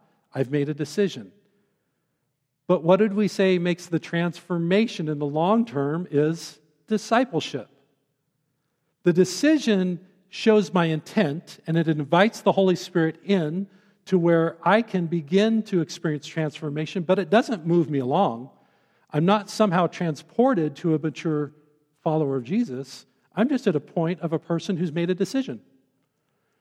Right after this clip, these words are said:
And so now I need discipleship. I need, I need the following, which then transforms me.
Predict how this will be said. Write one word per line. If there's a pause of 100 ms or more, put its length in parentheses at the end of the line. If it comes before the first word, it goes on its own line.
(200)
And
so
now
I
need (440)
discipleship.
I
need, (340)
I
need
the
following,
which
then (220)
transforms
me.